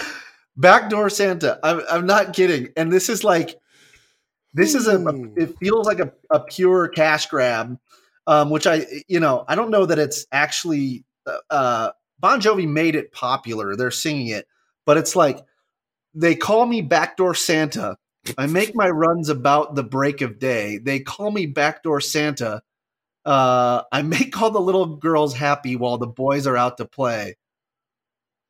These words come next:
Speaker 1: Oh my <laughs> God.
Speaker 2: What?
Speaker 1: "I keep some
Speaker 2: Okay.
Speaker 1: change in my pocket 'cause the little children are at home. I give them a few pennies so we could be alone." Okay. Like, I just,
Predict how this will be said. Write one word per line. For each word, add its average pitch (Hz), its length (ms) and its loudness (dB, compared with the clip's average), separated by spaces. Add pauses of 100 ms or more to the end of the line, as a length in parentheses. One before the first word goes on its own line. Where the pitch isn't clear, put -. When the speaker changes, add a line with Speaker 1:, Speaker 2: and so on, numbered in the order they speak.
(720)
Speaker 1:
Oh 185 220 0
my 131 240 -2 (140)
<laughs> - 160 -6
God. - 200 0
Speaker 2:
What? 180 520 0 (2000)
Speaker 1:
"I 147 140 0
keep - 280 0
some 143 160 0
Speaker 2:
Okay. 101 80 -4
Speaker 1:
change 202 360 0
in 190 80 -4
my 151 160 0
pocket 175 540 -2
'cause 131 200 -4
the 139 100 -2
little 165 240 2
children 165 440 0
are 131 140 0
at 117 100 -4
home. 123 560 -2 (1500)
I 139 60 -2
give 185 220 0
them 196 100 -2
a 180 60 0
few 175 240 -6
pennies 143 420 -2
so 156 160 0
we 143 160 -2
could 147 220 -4
be 139 100 -2
alone." 135 540 -2 (100)
Okay. 139 440 -4 (100)
Like, 117 240 -4 (120)
I 147 80 0
just, 147 260 -4